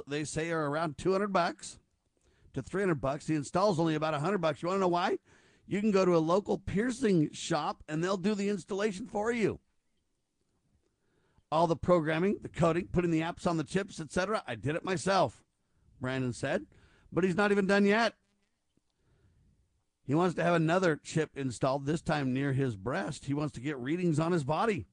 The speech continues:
It'll be inserted near the breast, and then you just tap your phone to your chest and instantly get temperature readings. Now, of course, Brandon's hoping that he can get his awesome idea and his experiment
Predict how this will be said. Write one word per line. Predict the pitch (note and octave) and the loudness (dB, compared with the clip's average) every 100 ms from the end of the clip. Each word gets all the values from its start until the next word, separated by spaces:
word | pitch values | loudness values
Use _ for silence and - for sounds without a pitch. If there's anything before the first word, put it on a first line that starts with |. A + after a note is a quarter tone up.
| _ _ _ _ _ _ _ | _ _ _ _ _ _ _
It'll | F3+ | -2
be | E3+ | 2
inserted | F3 D3+ F#3 F#3+ | 2 2 0 0
near | F#3+ F3+ | 2 2
the | G#3+ | 2
breast, | F3+ D3+ F#3 | 2 2 -2
and | E3+ | 0
then | D#3+ | 0
you | D#3+ | 2
just | D#3 - | 0 -4
tap | D3 D#3 F#3+ _ _ - _ _ _ _ _ | -6 -4 -6 _ _ -20 _ _ _ _ _
your | C3+ | -8
phone | C3+ D3 E3+ | -4 -2 0
to | D#3+ | 0
your | D#3+ | 0
chest | - F#3 A3+ G3+ | -2 -2 -2 -2
and | C#3+ A2 _ _ _ _ | -4 -4 _ _ _ _
instantly | G3+ G#3+ G3 E3+ F3 | -4 -4 -4 0 0
get | D#3+ F3+ - | 0 -6 -4
temperature | E3 E3 - C#3+ | -4 -2 -2 -2
readings. | A2+ G2+ G#2 E3+ - _ _ _ - | -2 -4 -6 -8 -12 _ _ _ -8
Now, | D3 | -4
of | D#3 | -2
course, | E3+ E3 | 0 -2
Brandon's | G#2 D#3 F#3 F#3 D3+ | -2 -2 0 0 0
hoping | A2+ G#3 G3+ B2+ G2+ - _ _ | 0 2 2 -2 -4 -10 _ _
that | D#3 | -2
he | E3 | -2
can | D3+ | 0
get | E3 | 0
his | C#3+ C3 - | 0 -4 -4
awesome | E3 G#3 F#3+ - D#3 A2 E2 - - | 2 4 2 2 0 -2 -6 -14 -6
idea | D3+ D#3 B2+ D3 F3+ G#3 A3 | -2 -2 0 2 4 2 0
and | - B2+ | -4 -4
his | B2+ C3 | -2 -2
experiment | - - - F#3 G3+ A3 | -6 -10 -6 -4 -2 -4